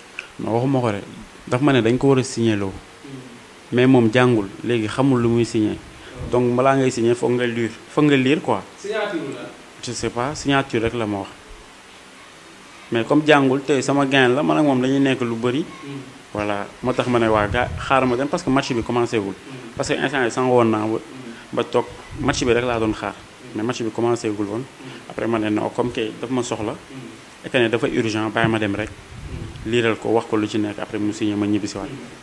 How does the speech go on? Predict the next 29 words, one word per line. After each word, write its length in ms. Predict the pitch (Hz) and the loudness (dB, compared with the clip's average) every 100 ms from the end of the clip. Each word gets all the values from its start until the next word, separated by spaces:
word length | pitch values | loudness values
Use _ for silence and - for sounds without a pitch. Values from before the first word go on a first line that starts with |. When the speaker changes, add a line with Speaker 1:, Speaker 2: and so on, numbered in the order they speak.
| 156 | -18
Speaker 2:
Dëgg 100 | 196 | -14
la. 60 | - - - - - | -14 -14 -14 -16 -12
Hmm. 1400 | 160 - - 208 - - - - - - - - - - | -10 -10 -10 -10 -12 -14 -16 -16 -18 -18 -16 -16 -12 -4
Tey, 160 | 208 - - - - | -2 -2 -6 -12 -10
tey 280 | 180 180 180 - 156 | -6 -4 -6 -12 -12
ñu 80 | 170 185 | -10 -8
gis, 360 | 190 196 - - - - - | -10 -10 -12 -16 -20 -20 -10
ñu 120 | 151 160 | -8 -6
gis 300 | 170 - - | -6 -10 -10
li 80 | 151 | -8
nga 120 | 170 | -6
xam 200 | 170 170 151 | -6 -6 -8
ne 60 | 143 143 | -8 -8
mooy 140 | 143 | -8
say 220 | 135 143 143 | -8 -8 -8
photo, 260 | 147 143 123 - - - - - | -10 -12 -14 -16 -20 -20 -20 -16
say 200 | - 156 151 | -6 -6 -4
vidéo 420 | 151 139 135 131 | -6 -6 -6 -8
di 60 | 131 | -10
circuler 500 | - 180 - 135 127 | -12 -12 -10 -10 -8
partout. 340 | 120 - - - - - | -8 -8 -10 -16 -18 -16
Ñu 60 | 135 | -12
naan 140 | 135 135 | -10 -8
la 80 | 131 | -8
yow 100 | 135 131 | -8 -8
wér 100 | 139 135 | -8 -8
nga. 720 | 120 113 - - - - 160 | -10 -14 -18 -20 -20 -10 -6
Tey 100 | 170 | -4
loolu 240 | 202 151 | -2 -2